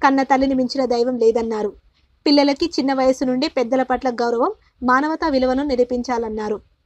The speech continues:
ప్రేమ, ఆప్యాయతలు, గౌరవం ప్రతి మనిషికి ఉండాల్సిన లక్షణాలని తెలియజేశారు. అరుణోదయ ఓల్డ్ ఏజ్ నిర్వాహకురాలు చైర్మన్ తాళ్ళ లావణ్యను అభినందించారు. అమ్మల చేత అమ్మ అని పిలిపించుకునే అదృష్టం లావణ్యకు దక్కిందన్నారు.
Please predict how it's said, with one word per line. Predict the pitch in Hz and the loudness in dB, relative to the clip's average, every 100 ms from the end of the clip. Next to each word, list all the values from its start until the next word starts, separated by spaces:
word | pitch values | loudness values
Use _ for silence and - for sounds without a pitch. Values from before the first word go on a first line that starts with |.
| _ _ _ _ _ _ - - | _ _ _ _ _ _ -12 0
ప్రేమ, | 285 294 320 | 4 4 2
ఆప్యాయతలు, | 247 254 277 262 269 285 | 0 2 2 2 2 -2
గౌరవం | 240 240 247 269 | 0 0 0 -2
ప్రతి | 320 277 269 294 | -2 -4 -2 -2
మనిషికి | 277 269 285 262 | -4 -6 -8 -6
ఉండాల్సిన | 233 240 240 254 | -2 -2 -2 -2
లక్షణాలని | 233 - 254 240 254 311 | -4 -4 -4 -2 -4 -2
తెలియజేశారు. | 247 226 226 202 226 214 - _ _ _ _ - _ _ | 0 0 0 -2 -4 -6 -8 _ _ _ _ -20 _ _
అరుణోదయ | 254 262 269 269 | 2 4 4 4
ఓల్డ్ | 262 247 247 | 4 4 2
ఏజ్ | 247 | -2
నిర్వాహకురాలు | 233 240 240 240 233 226 427 - - - | -2 -4 -4 -4 -2 -2 -4 -6 -20 -4
చైర్మన్ | 311 277 277 269 | 0 0 0 2
తాళ్ళ | 254 277 | 2 2
లావణ్యను | 277 240 240 254 285 | 2 0 0 -2 -2
అభినందించారు. | 214 226 247 226 226 240 220 208 _ _ _ _ - _ _ - | -2 0 0 -2 -4 -4 -6 -6 _ _ _ _ -20 _ _ 0
అమ్మల | 254 294 349 | 2 2 0
చేత | 330 320 320 | -2 -4 -2
అమ్మ | 233 247 | -2 -2
అని | 269 247 269 | 0 0 -2
పిలిపించుకునే | 254 262 254 - 262 | -4 -4 -4 -4 -4
అదృష్టం | 220 220 240 - 320 | -4 -4 -6 -6 -4
లావణ్యకు | 262 233 247 262 262 | 0 0 0 -4 -4
దక్కిందన్నారు. | 233 - 240 220 214 208 | -8 -6 -6 -4 -4 -6